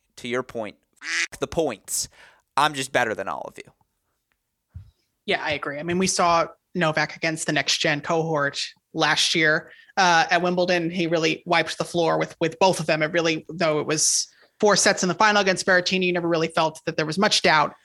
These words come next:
Speaker 2: that Novak was going to win that final, and I would expect the same. Again, I don't think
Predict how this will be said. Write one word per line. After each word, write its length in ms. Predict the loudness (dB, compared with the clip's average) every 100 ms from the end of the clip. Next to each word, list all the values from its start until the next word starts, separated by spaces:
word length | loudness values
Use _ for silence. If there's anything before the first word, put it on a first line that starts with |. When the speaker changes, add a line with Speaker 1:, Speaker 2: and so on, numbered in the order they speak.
| _ -6
Speaker 2:
that 100 | -2
Novak 340 | 0 0 -2
was 100 | -6
going 180 | -4 -4
to 60 |
win 180 | -2 -2
that 160 | -2 -2
final, 380 | 0 2 2 0
and 80 |
I 60 | 0
would 100 | -2
expect 300 | -4 -6 -6
the 60 | -4
same. 380 | -4 -4 -6 -10 -20 -14 -4
Again, 400 | 2 4 4 2
I 80 | 0
don't 200 | -2 -2
think 280 | -4 -4